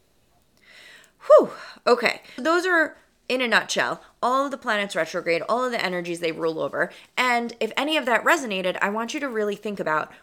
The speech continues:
why you're feeling what you're feeling. And now that you know this is why you're feeling it, how can you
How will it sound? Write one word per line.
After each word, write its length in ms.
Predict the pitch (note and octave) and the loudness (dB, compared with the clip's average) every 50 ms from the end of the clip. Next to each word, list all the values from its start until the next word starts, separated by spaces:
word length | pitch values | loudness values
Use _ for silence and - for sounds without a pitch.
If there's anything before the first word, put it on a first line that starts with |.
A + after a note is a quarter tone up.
| _ _ | _ _
why 220 | F#3 F#3 F#3+ G3 | 2 4 4 4
you're 120 | G3 G3+ G3 | 4 0 -4
feeling 320 | - G#3+ F#3+ F3+ F3 E3 | -4 -6 -6 -6 -6 -4
what 140 | E3 D#3 - | -4 -4 -4
you're 80 | - - | -6 -10
feeling. 440 | - F3+ F3+ F#3+ A#3 C#4+ E4 F#4 - - - - - _ _ | -10 -6 -6 -4 -4 -4 -4 -6 -10 -16 -20 -20 -20 _ _
And 380 | C4+ C#4+ C4+ A#3+ A3+ A3 G#3 - _ | -2 0 0 0 -2 -2 -6 -12 _
now 240 | - F3+ G3+ F#3+ F#3 | -6 0 2 2 4
that 140 | F#3+ F3+ F3 | 2 2 0
you 100 | F#3 F#3 | -2 -4
know 260 | F#3+ A#3 C#4+ C#4+ C4 | 0 2 4 4 4
this 160 | A3 F#3 - | 2 0 -2
is 120 | F#3 E3+ E3 | -6 -4 0
why 160 | F3 D#3+ D#3+ | 0 0 0
you're 100 | D3+ D3+ | 0 -4
feeling 380 | D3 - D#3+ D#3 D3+ D3 D3+ D#3+ | -6 -4 -4 -4 -4 -4 -4 -2
it, 160 | F3 G3 F#3+ - - - _ | -4 -4 -4 -8 -20 -20 _
how 280 | - - - B3 C4 C#4+ | -6 0 2 2 2 2
can 320 | C#4+ - D4 C4+ B3+ A3+ | 0 -2 -6 -6 -4 -4
you 440 | G3+ G3 G#3+ A#3 C4+ D#4+ G4+ C5 | -4 -2 -2 0 0 2 0 0